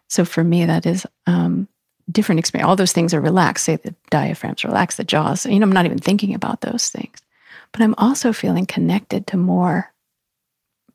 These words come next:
people, more life, more sense of self, a sense of a, a bigger connection with the universe. You know, that's me, right? That's my, my form. There's just a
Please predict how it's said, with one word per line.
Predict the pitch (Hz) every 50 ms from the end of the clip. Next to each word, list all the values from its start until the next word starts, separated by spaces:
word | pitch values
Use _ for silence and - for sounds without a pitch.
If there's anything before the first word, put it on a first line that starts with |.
| -
people, | - - 208 233 - - - - - - -
more | 196 180 175 180 185 180
life, | 165 165 175 196 190 143 - - - - -
more | 147 - 196 226
sense | - - - 165 196 - -
of | -
self, | - - - - 185 180 - - -
a | 180 180
sense | - - 190 202 - -
of | 180 185 - - - - - - - - - -
a, | - 196 262 - _ _ -
a | - 156 160 147 - - 180 _ _
bigger | - 220 - 233 208 190 180 175 - 190 - 254 - _ _ _ _ -
connection | - 196 147 156 165 - - - 185 -
with | - 196 -
the | - 185
universe. | 180 202 202 - - 202 - - 214 - -
You | 233 180
know, | - -
that's | 214 202 208 208 - -
me, | 156 160 175 - - - - - _ _ _ _ -
right? | - - 104 -
That's | 185 175 - -
my, | 170 170 170 175 185 180 180 - _ _
my | - 175 170 185
form. | - - - - 196
There's | - - -
just | - - - - -
a | - 180